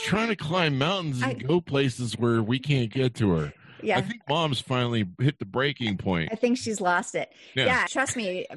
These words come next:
Speaker 2: I think at first they probably thought I was a little bit crazy, that I, that this was something, again, I'm not a climber, but what a great lesson for them that if, if there's something that you really want to do and you work hard and you put your mind to it, you can accomplish it. And so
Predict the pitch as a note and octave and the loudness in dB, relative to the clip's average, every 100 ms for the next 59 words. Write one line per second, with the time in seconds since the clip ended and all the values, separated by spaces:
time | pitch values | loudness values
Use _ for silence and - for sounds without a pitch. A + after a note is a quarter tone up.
0 | - B3 C#4 E4+ F4 A#3+ B3 G3+ F3 F3+ | -2 0 2 0 2 2 2 0 -2 -2
1 | E3+ F3 E3 E3+ E3+ E3+ E3+ E3 D3+ - | -2 -2 -2 -2 -2 -4 -4 -4 -4 -4
2 | F3 D#3 F3 G#3 G#3 E3 E3 D#3+ E3 - | -4 -2 0 0 2 0 2 0 0 0
3 | F3 F3 - E3 D#3+ - - E3+ F#3 F3+ | 0 0 0 0 0 -2 0 0 0 -2
4 | E3+ - G#3 E4 F3 F3 A3+ D4 C#4 F4 | -2 -6 -2 0 0 0 0 0 -2 -2
5 | A4 D4+ - - G#3 A#3 A#3+ A3 G3 F3 | 0 -4 -6 0 2 2 0 0 0 -2
6 | F3+ G3 G3+ F3+ F3 D3+ E3+ E4+ D4 - | -4 -6 -6 -2 -2 0 -2 -2 -6 -12
7 | - F3+ E3+ E3 D#3 G3+ A3 A#3 G3 - | -6 -2 0 0 -2 -2 -2 -2 -4 -2
8 | - B3 B3+ A#3+ A3 A3 G#3 E3+ G3+ F3+ | 0 2 2 0 0 0 0 0 -2 -2
9 | F3+ F3+ F#3 F3 E3+ F3 - E3+ E3 C#3+ | 0 0 0 0 -2 -2 -2 0 2 0
10 | D#3 F#3 F3 F3 F#3 F#3 - F3+ D#3+ - | -2 -2 -2 0 2 0 0 0 0 -2
11 | F3+ E3 - - F#3+ F3 F3 F#3 C4+ B3 | -8 -6 -6 -6 -4 -2 -2 -2 -2 0
12 | - F3 F#3 G#3 G3+ G3 D4 D#3 - D3+ | 0 0 0 -2 0 -2 0 -2 0 0
13 | C3+ - E3+ D3+ F#3 F3+ F3+ | 0 -2 -2 0 2 4 2